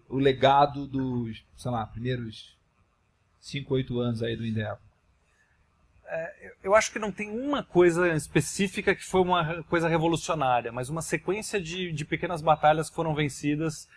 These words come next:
Speaker 2: e que foram criando essa mudança, né? É, uma coisa muito importante é que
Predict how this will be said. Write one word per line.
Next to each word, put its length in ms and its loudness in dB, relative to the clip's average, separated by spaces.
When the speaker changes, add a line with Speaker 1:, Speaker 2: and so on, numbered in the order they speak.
Speaker 2:
e 60 -10
que 80 -14
foram 280 4
criando 320 4
essa 140 -2
mudança, 540 -2
né? 100 -20
É, 220 -6
uma 160 -2
coisa 240 6
muito 180 -4
importante 480 0
é 40 -4
que 280 -8